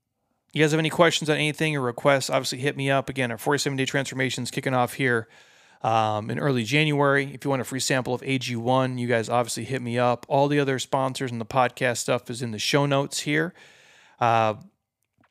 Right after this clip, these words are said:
if you're on Apple Podcasts, drop it a five-star, leave a comment. I'd appreciate it, as always. If you're on Spotify, drop it a five-star. Share this with a friend, family member.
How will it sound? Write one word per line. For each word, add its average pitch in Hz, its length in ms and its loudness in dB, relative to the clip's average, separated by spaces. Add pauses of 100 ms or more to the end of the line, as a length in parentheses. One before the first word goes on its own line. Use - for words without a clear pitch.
(300)
if 147 80 -4
you're 151 100 4
on 151 80 2
Apple 151 240 2
Podcasts, 147 540 2
drop 147 200 0
it 143 60 0
a - 40 -6
five-star, 139 400 0
leave 139 160 -4
a 127 40 -8
comment. 147 500 0
I'd 127 140 -2
appreciate 147 540 -2
it, 143 100 -6
as 120 200 -4
always. 151 500 2
If 135 160 -10
you're 135 80 0
on 127 80 -2
Spotify, 147 500 2
drop 143 220 -2
it - 60 -6
a 123 40 -8
five-star. 143 520 2
Share 185 260 2
this 170 180 -2
with 156 120 -14
a - 20 -8
friend, 151 340 0
family 143 220 2
member. 139 340 0